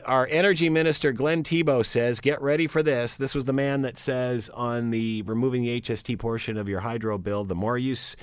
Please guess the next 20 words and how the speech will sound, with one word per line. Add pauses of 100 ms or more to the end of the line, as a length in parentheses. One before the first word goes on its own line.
(180)
the
more, (240)
<laughs>
the
more
you
consume, (240)
the
more
you'll
save. (520)
The
higher
your
bill
goes, (160)
the
more
you'll
save.